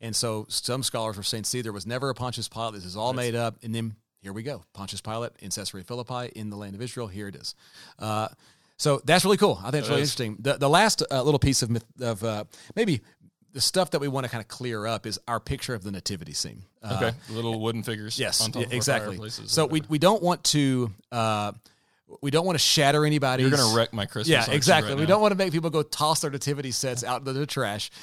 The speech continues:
Speaker 1: Uh, you can still use them, no big deal. Uh, but we wanna get a clear picture of what's going on. First, first and foremost, Bethlehem as a city is not a, uh, a, a bustling city with hotels and inns.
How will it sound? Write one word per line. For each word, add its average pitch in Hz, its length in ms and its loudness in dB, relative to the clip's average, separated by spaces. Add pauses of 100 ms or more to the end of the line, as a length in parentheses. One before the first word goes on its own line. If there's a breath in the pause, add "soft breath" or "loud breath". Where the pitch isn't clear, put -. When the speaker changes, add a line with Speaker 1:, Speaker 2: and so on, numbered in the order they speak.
(200 loud breath)
Speaker 1:
Uh, 107 60 -4
you 110 180 -4
can 135 80 -2
still 175 200 0
use 147 320 -2
them, 123 160 -4
no 123 120 -2
big 120 200 -6
deal. 98 360 -6 (300 loud breath)
Uh, 120 240 2
but 131 80 -2
we 151 80 0
wanna 185 200 0
get 143 140 0
a 113 40 -4
clear 143 280 -4
picture 127 360 -6
of 101 100 -6
what's 107 140 -4
going 95 260 -6
on. 85 80 -8
First, - 300 0 (340 loud breath)
first 147 200 0
and 127 100 -2
foremost, 127 480 0
Bethlehem 123 540 0
as 104 160 -2
a 98 60 -4
city 104 360 -2 (120)
is 107 220 -6
not 120 340 -4
a, 107 240 -4
uh, 95 260 -6 (380 loud breath)
a, 110 180 -12
a 107 60 -6
bustling 139 600 0
city 127 360 0
with 110 140 -4
hotels 135 720 -2
and 104 240 -10
inns. 120 480 -2